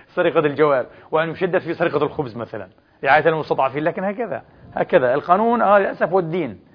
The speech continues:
في صالح المستكبرين للأسف الشديد. نعم. ويعاقب أفراد، طبعًا، إيه،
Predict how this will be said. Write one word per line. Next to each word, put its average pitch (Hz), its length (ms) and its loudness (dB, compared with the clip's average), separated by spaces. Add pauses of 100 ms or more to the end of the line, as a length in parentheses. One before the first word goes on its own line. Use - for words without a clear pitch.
(180)
في 160 120 -4
صالح 175 280 0
المستكبرين 123 680 -8 (300)
للأسف 139 300 -4
الشديد. 101 420 -12 (120)
نعم. 101 180 -10 (760)
ويعاقب 185 580 10
أفراد، 170 440 6
طبعًا، 180 320 2
إيه، 135 600 -10